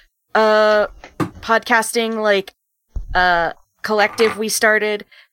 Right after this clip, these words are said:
at H S Enclave on Twitter. We are going to start, if we have not started by the time this comes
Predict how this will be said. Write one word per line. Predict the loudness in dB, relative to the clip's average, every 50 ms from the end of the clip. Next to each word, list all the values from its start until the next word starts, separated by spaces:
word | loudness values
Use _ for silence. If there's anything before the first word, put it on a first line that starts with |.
| _ _ 0
at | 2 2 2 0 -4 -6 -4 _
H | -2 -2 -2 -2 -2 0
S | 2 2 2 0 -2 -2 0
Enclave | 0 0 0 -2 -4 -6 -4 -2 0 2 2 2 0 -2 -4 -4
on | -4 -4 -4 -4
Twitter. | -6 -4 0 2 2 2 0 -2 _ _ _ _ _ _ _ _ _ _ _ _ _ _ _ _ _ _ _ _
We | -2 0 2
are | 2 2
going | 2 0 -2
to | -4 -6
start, | -2 0 2 2 2 0 -2 -10 -16 -18 -20 -20 _ -20 -20 _ -2
if | -2 0 2
we | 2 4
have | 4 4 4 2 2
not | 0 0 0 0
started | -2 0 0 0 0 0 -4 -8 -8 -10 -10 -14 -16 _ -2
by | 0 2 2
the | 2 0
time | 0 0 0 0 0 0 0 -2
this | -4 -6 -6
comes | -4 -2 -2 0 0 -2 -2